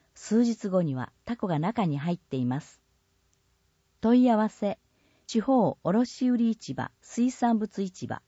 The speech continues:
電話、零八三四二二の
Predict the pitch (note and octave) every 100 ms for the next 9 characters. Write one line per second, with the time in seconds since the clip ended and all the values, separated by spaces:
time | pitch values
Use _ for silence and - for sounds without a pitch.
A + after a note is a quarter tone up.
0 | _ _ _ _ _ D#3 F3+ F#3 E3 D3+
1 | _ _ _ _ _ - G3+ C4 C#4+ -
2 | - F3 E3+ D#3+ C#3+ - D#3+ F#3+ G3+ G3
3 | C#3+ B2